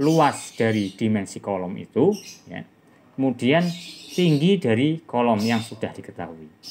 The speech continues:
Nah, sehingga kita masukkan nilainya, karena ada sembilan kolom yang tipenya sama, baik dimensi mau tinggi, maupun tingginya, kemudian luasnya. Nah, ini nol koma lima belas kali nol koma lima belas, karena sudah kita rubah ke satuan meter.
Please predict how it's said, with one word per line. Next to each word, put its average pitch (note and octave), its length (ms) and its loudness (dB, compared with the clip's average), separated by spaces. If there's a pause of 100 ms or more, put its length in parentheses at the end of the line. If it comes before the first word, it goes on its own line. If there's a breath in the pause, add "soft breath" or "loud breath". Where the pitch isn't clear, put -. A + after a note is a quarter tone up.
(260)
Nah, E2 320 -8 (400 soft breath)
sehingga B2+ 320 -2
kita D#3+ 240 0
masukkan C#3+ 320 0
nilainya, B2+ 480 0 (240)
karena G#2 160 -8
ada G#2 160 -6
sembilan A2 720 0
kolom G#2+ 400 0
yang G2 320 -4
tipenya G#2 480 -2
sama, G2+ 560 -4 (320 loud breath)
baik A2 240 0
dimensi G2+ 400 -4
mau G2 160 -2
tinggi, G2 320 -4
maupun G2+ 240 -4
tingginya, G2+ 480 -2 (240 loud breath)
kemudian D3 320 0 (400)
luasnya. D#3 640 0 (340)
Nah, G2 160 -16
ini E3 160 -2
nol D#3+ 320 2
koma C#3 240 2
lima B2 240 0
belas D#3+ 260 0
kali A2+ 300 -2
nol B2 400 -2
koma A2 240 0
lima A2 240 -2
belas, C3 400 -2
karena G#2 240 -8
sudah - 320 -10
kita G#2+ 180 -6
rubah A2 240 -8
ke A2+ 220 -2
satuan G2+ 560 -4
meter. F#2+ 420 -4